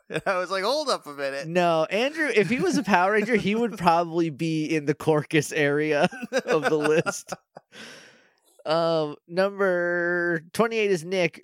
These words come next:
Speaker 2: Uh, again, controversial pick. I don't think a lot of people put him that high. Twenty-seven is Sky. Twenty-six is Jack. Twenty-five is Connor.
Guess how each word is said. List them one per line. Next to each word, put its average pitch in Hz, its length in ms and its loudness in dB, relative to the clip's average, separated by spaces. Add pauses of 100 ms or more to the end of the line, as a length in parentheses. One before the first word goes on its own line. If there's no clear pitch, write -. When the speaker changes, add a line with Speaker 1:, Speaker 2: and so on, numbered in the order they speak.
Speaker 2:
Uh, 151 320 4
again, 135 300 -2
controversial 151 540 0
pick. 135 360 0
I 135 60 4
don't 135 140 0
think 139 100 -4
a 127 40 -4
lot 127 120 4
of 117 60 0
people 120 240 -2
put 123 160 -2
him 120 120 -4
that 107 200 -4
high. 98 240 -4
Twenty-seven 147 720 -2
is 123 260 -2
Sky. 147 460 0
Twenty-six 123 480 -6
is 107 140 -8
Jack. 117 440 -2
Twenty-five 104 640 -4
is 98 320 -6
Connor. 123 480 -4